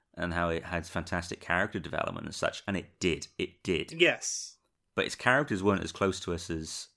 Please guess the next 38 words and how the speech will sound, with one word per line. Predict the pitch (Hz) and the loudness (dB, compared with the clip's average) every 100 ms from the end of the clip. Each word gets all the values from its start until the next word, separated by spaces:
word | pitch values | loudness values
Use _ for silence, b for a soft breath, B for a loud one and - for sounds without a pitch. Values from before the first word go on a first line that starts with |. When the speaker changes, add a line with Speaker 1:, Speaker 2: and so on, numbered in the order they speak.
| _ _ _ | _ _ _
Speaker 1:
the | 90 | 0
Enterprise | 87 90 - - - | 0 0 0 0 0
characters | - - - 95 | -4 -4 -10 -12
are. | - - _ _ _ - | -12 -16 _ _ _ -6
And | 92 85 85 | -2 0 -2
I | |
think | 87 104 | -2 0
Speaker 2:
Yeah. | 120 | 0
Speaker 1:
Hoshi's | 90 85 78 | 0 -2 -4
a, | 76 - | -6 -10
a | - | -18
prime | - 87 78 | -4 -4 -4
example | 73 78 76 - | -4 -6 -6 -12
of | |
that. | - - | -14 -6
There's, | 98 87 | -4 2
there's | 104 95 | 2 6
no | 117 | 4
Hoshi | 92 92 - 76 | 6 4 4 -6
on | 76 | -2
D | 78 | -4
S | 73 | -4
nine, | 87 - - _ _ _ _ - | -10 -12 -16 _ _ _ _ -14
you | 95 | -6
know? | 87 | -2
Speaker 2:
No. | 165 127 113 | 2 2 0
Speaker 1:
Uh, | 80 78 | -2 -2
I | - | -4
think | 87 78 - | -6 -10 2
Speaker 2:
Well, | 247 262 247 240 - _ - | 8 10 10 8 -12 _ 2
maybe, | 226 262 247 226 185 _ _ _ _ _ | 4 4 4 4 2 _ _ _ _ _
maybe | 185 214 233 | 0 4 6
a | 190 | 6
little | 170 190 185 | 6 6 8
bit | 175 156 | 8 6
with, | 151 147 160 | 2 0 -2
with | 147 - | -6 2
Ezri. | 147 135 - - | 2 2 -6 -16